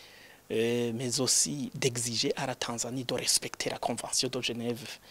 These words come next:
de dix-neuf cent cinquante et un sur les réfugiés, et parce que les réfugiés burundais sont menacés, il faut que la Tanzanie prenne en main cette question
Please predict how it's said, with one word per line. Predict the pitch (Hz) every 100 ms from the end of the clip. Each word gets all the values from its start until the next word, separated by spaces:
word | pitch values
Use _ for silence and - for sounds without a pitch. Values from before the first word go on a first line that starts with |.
| - - -
de | 160
dix-neuf | 135 120 120 120
cent | - 113 - 127
cinquante | - - 117 - 120 113
et |
un |
sur | 117 - 120 113 - - -
les | 120
réfugiés, | - 123 120 110 113 147 - - - - - - - - - -
et | - 131 127 - -
parce | - - -
que | - 120 120 120 - -
les | 135
réfugiés | 123 - 120 117
burundais | 110 117 110 107
sont | 113 - 120
menacés, | 113 113 117 110 - 110 113 170 - - - - - - -
il |
faut | 123 - 117
que | -
la | 160
Tanzanie | 123 - 117 107 110 110 120 131 - - - - - -
prenne | - - 131 123
en | 104
main | 113
cette | 113 123 -
question | - - - - 113